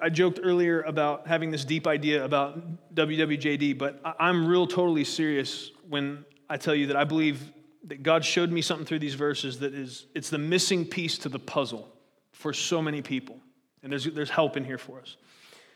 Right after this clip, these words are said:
I know that many of you feel stuck. Many of you struggle with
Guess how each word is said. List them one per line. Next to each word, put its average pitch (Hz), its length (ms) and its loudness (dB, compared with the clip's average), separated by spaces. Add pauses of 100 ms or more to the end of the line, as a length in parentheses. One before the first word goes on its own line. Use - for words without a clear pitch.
(300)
I 147 100 4
know 185 120 8
that 170 100 4
many 190 460 6
of 147 160 2
you 127 160 -6
feel 147 300 -2
stuck. - 640 -2 (720)
Many 175 500 6
of 156 160 2
you 139 160 0
struggle 147 760 2
with 135 320 -2